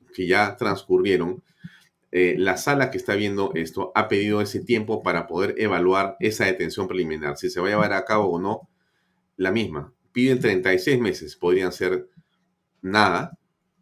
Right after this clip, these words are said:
podrían ser doce, dieciocho, veinticuatro, en realidad no lo sabemos, pero vamos a informarle a ustedes tan pronto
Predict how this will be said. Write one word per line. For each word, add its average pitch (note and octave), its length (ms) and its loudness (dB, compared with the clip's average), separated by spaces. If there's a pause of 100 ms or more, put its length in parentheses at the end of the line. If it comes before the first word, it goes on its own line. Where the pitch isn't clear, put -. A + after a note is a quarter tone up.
podrían E2+ 380 -2
ser D#2+ 320 -6
doce, A2+ 440 0
dieciocho, F2+ 640 -2
veinticuatro, F#2 800 -4 (300)
en B2+ 60 -4
realidad B2 440 4
no G#2+ 400 -2
lo F2 300 0
sabemos, E2+ 420 -2
pero - 160 -4
vamos G#2 280 -2
a - 20 -2
informarle F#2+ 400 -2
a - 20 -6
ustedes F2+ 380 -2
tan E2 160 -6
pronto G2 480 -6